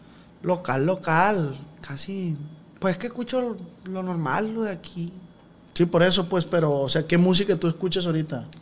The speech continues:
Speaker 2: Regional, igual.
Speaker 1: La edición especial también,
Speaker 2: La edición
Speaker 1: está muy
Speaker 2: especial.
Speaker 1: perro y es mi grupo favorito,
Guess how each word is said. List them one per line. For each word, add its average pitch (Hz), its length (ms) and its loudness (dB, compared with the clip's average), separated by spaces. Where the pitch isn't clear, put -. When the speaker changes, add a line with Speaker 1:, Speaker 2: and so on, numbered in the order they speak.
Speaker 2:
Regional, 151 480 4
igual. 156 400 4
Speaker 1:
La 214 140 10
edición 185 280 8
especial 160 640 4
también, 175 500 2
Speaker 2:
La 151 80 -4
edición 127 200 -6
Speaker 1:
está 151 120 0
muy 165 160 2
Speaker 2:
especial. 143 360 0
Speaker 1:
perro 156 180 0
y 143 260 -4
es 185 140 0
mi 240 80 4
grupo 247 260 0
favorito, 160 520 2